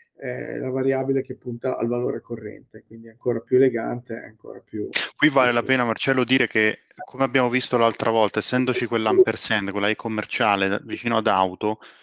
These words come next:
Speaker 2: quindi auto, come ha detto Marcello, serve a farci dedurre dal compilatore il tipo.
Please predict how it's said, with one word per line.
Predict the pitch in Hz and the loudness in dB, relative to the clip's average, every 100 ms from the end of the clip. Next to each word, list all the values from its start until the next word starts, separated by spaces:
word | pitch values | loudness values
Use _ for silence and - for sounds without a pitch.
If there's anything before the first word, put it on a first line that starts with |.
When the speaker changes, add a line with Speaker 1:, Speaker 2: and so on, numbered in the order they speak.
| _ | _
Speaker 2:
quindi | - 120 | -4 4
auto, | 131 156 143 | 4 4 2
come | 123 | 2
ha | |
detto | 117 127 | 0 0
Marcello, | 117 - - 143 143 | 0 0 0 2 0
serve | 123 120 104 113 | 0 -2 2 2
a | 107 104 _ - | 2 0 _ -20
farci | - 120 - 120 | -6 -4 -4 -2
dedurre | 123 135 131 123 | -2 0 0 2
dal | 117 113 | 0 -2
compilatore | 123 110 117 123 131 | -8 -4 -2 0 0
il | 113 | -2
tipo. | - 107 - 98 | -4 -6 0 0